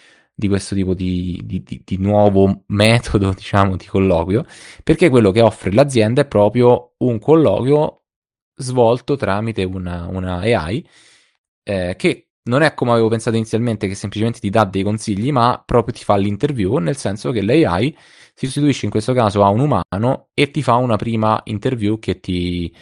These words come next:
eh, in, in modo di, diciamo, secondo me, da scremare un po' e da capire quali sono magari i candidati da portare poi in un'interview successiva.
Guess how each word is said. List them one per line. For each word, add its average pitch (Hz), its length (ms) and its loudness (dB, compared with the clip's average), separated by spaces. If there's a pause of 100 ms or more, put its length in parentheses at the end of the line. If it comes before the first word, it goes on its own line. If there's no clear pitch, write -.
(440)
eh, 82 260 -10
in, - 260 -6
in 160 160 2
modo 160 220 8
di, 117 100 0
diciamo, 117 360 2
secondo 113 180 2
me, 123 80 2
da 110 100 4
scremare 107 460 2
un 110 160 0
po' - 300 4
e 113 100 -2
da 101 160 0
capire 104 560 -2
quali 107 200 0
sono 104 180 -2
magari 98 400 0
i 104 100 -8
candidati 101 480 0
da 90 120 2
portare 90 420 -2
poi 92 140 -2
in 87 40 -4
un'interview 87 380 -6
successiva. 85 460 -12